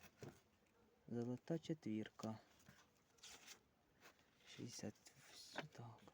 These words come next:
Ну, мені якось п'ятдесятих років книги, звісно, більше подобається. Вже от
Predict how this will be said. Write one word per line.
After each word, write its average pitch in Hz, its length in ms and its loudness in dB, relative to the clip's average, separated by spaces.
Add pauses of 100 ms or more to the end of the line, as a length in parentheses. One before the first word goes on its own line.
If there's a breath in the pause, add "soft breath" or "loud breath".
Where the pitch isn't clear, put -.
(360 loud breath)
Ну, 269 220 12
мені 208 360 12 (280)
якось 156 300 8
п'ятдесятих 139 760 8
років 139 320 6
книги, 131 460 6 (600 loud breath)
звісно, 123 380 8
більше 113 340 6
подобається. 110 720 4
Вже 143 200 8
от 135 140 8